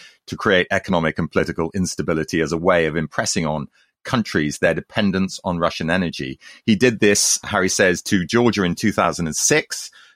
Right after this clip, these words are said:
Turkmenistan in two thousand and nine, and in both cases it was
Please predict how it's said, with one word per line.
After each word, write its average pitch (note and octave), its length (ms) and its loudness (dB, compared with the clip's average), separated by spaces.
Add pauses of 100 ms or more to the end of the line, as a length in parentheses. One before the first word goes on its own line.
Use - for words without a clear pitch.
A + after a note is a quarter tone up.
(100)
Turkmenistan A2+ 880 2
in D#2+ 80 -2
two A2 180 0
thousand E2+ 400 0
and E2 180 0
nine, F2+ 380 2 (220)
and G#2 100 4
in G#2 60 4
both D3+ 340 4
cases D#2 460 -2
it F#2+ 100 -2
was F#2 140 -6